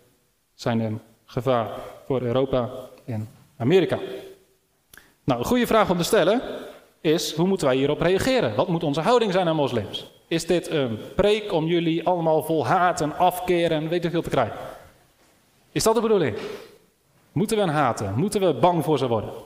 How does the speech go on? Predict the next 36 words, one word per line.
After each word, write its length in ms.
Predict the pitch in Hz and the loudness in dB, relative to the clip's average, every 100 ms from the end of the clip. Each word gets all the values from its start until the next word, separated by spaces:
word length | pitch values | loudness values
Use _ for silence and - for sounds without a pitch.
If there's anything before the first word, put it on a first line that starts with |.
| - _ _ - | -20 _ _ -4
Wat 200 | 135 202 | 0 2
is 140 | 202 | 0
de 80 | - | 0
houding 480 | 139 170 214 233 202 | 0 4 4 2 0
die 140 | 175 | 0
wij 220 | 151 190 214 | 2 2 2
naar 160 | 180 | 0
hun 140 | 180 196 | 0 0
toe 120 | 202 | -2
moeten 220 | 190 196 | -2 -2
innemen 420 | 220 175 120 95 - | 0 0 -2 -4 -8
als 180 | - 151 | -4 -2
je 60 | 180 | 0
een 60 | |
moslim 260 | 190 185 190 | 0 0 0
tegenkomt? 580 | 180 160 147 110 - - - _ _ _ _ _ _ _ _ _ _ _ _ _ _ _ _ 135 | 0 0 0 -2 -6 -16 -20 _ _ _ _ _ _ _ _ _ _ _ _ _ _ _ _ -6
De 100 | 123 | 2
Bijbel 260 | 170 190 | 4 4
is 60 | 160 | 2
heel 120 | 185 | 2
duidelijk. 420 | 170 165 113 92 - - - _ _ _ - | 4 2 0 -4 -12 -16 -20 _ _ _ 0
Alle 320 | 202 240 214 | 4 6 6
mensen 440 | 196 170 - 190 | 4 0 2 2
moet 200 | 202 170 | 2 0
je 360 | 165 147 143 - | 2 0 -2 -6
lief 200 | 135 151 | -2 0
hebben. 260 | 135 113 104 - - _ _ _ _ _ _ _ - | 2 0 -2 -10 -16 _ _ _ _ _ _ _ 0
Ongeacht 760 | 190 190 180 160 147 - - - - - | 2 2 2 2 2 -4 -10 -12 -20 -6
hun 140 | 135 | 0
land 200 | 135 139 | 2 2
van 100 | 135 | 2
herkomst, 540 | 135 180 208 214 208 - - - _ | 0 2 2 2 -4 -10 -14 -20 _
huidskleur, 640 | - 135 190 - 190 190 180 | 0 2 2 2 2 2 2
overtuigingen, 640 | 143 135 180 175 180 190 | 0 2 2 2 0 0
maatschappelijke 480 | 151 - 165 139 143 | -2 0 -2 -2 -2
positie. 760 | 143 196 - 214 208 - - | 0 -2 -2 -4 -6 -12 -20